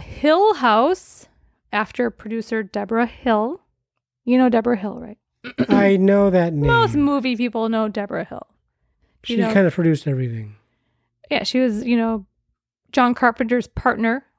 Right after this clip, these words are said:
Speaker 1: They produced Halloween and a bunch of stuff after that. That was their first thing they did. Um, and they, it could be some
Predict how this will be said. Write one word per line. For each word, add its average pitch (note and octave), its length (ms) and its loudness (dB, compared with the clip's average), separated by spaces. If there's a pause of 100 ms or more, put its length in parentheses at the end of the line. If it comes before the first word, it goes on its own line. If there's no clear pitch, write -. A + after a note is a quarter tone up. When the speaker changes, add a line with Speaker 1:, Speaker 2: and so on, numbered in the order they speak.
(180)
Speaker 1:
They A3 120 -4
produced A3 380 -4
Halloween G#3+ 640 2
and F#3+ 480 0 (120)
a - 20 -10
bunch G3+ 200 -4
of - 60 -16
stuff G#3 220 0
after G3+ 300 0
that. G3 340 -2 (880)
That - 140 2
was F#3 140 -2
their D3+ 400 -2
first - 400 -2
thing - 200 -4
they E3+ 160 -2
did. E3 340 0 (1700)
Um, D#4 440 0 (520)
and F#4+ 240 0
they, D#4 500 2
it B3+ 160 -6
could F4+ 220 2
be F4 200 4
some C#4+ 460 0